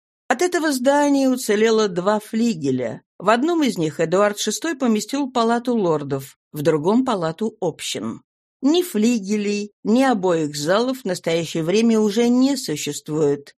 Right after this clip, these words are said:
Все перестроено. Мы уже упоминали и теперь снова повторяем, что между прежней и нынешней палатой лордов нет никакого сходства. Разрушив старинный дворец, уничтожили и некоторые старинные обычаи.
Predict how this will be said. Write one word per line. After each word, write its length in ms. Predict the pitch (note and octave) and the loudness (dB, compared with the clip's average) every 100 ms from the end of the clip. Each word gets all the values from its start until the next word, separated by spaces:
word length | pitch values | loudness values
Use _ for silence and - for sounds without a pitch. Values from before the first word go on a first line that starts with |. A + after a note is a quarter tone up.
| - | -12
Все 220 | - F4+ | -6 -4
перестроено. 840 | F4+ E3+ - F3 F#3+ E3 C3 - - _ _ _ - | -2 -4 -4 -2 -2 0 0 -2 -10 _ _ _ -2
Мы 220 | C#4+ F#4 | 2 2
уже 200 | F4 F#4 | 2 2
упоминали 680 | F4+ F4+ E4 D#4 G#3 D#3 C#3+ | 0 0 0 2 2 2 0
и 180 | C#3 D#3+ | -2 -4
теперь 320 | - F3 A3+ | -6 0 0
снова 440 | G#3+ - C#4+ D#4 F#3 | 0 -2 0 0 -4
повторяем, 760 | - C3+ - D#3 D#3+ D#3+ D#3 | -6 -8 -2 0 2 2 0
что 220 | D3+ - | -2 -2
между 400 | F#3+ A3+ G#3 F#3 | 2 2 0 -2
прежней 800 | F#3 - F3+ B3+ B3+ F3 D#3 C#3+ | -4 -2 2 4 2 0 -4 -4
и 200 | C3 G3 | -4 0
нынешней 600 | A#3 D4+ C4+ F3+ - E3 | 2 4 2 0 -4 -6
палатой 500 | D#3 D#3 E3 D#3 E3 | -2 0 0 0 0
лордов 640 | F3 F3 E3+ D3 D3 - - - | 0 2 2 0 -6 -6 -16 -2
нет 500 | A3 A3+ C4+ D4+ - | 2 4 2 0 -4
никакого 560 | A3+ F#3 E3 C#3+ E3 E3 | -4 -4 -6 -4 -2 -2
сходства. 720 | E3 - G#3+ - - G2 - _ _ _ - | -4 -4 -4 -4 -12 -14 -14 _ _ _ -4
Разрушив 680 | D#3 F3 D#3+ G#3+ B3 - - | 2 2 2 2 0 -4 -10
старинный 520 | - F3 G3 G3+ F3 | -4 -2 0 0 0
дворец, 580 | E3 F3 G#3 A#3 - - - | 0 2 0 -2 -6 -10 0
уничтожили 760 | A#3 B3+ C4 D#4+ D#4 C#4 C4+ | 2 2 0 -2 -2 0 -2
и 220 | C4 A#3+ | -2 0
некоторые 580 | G#3+ A3+ B3+ C4 B3+ A#3+ | 2 2 0 -2 -2 -2
старинные 600 | A3 F#3+ F3 F#3+ G3 G3+ | -2 0 0 2 2 0
обычаи. 680 | G3+ E3 C3+ - A#2+ G#2+ G2 | -2 -2 -6 -4 -6 -6 -8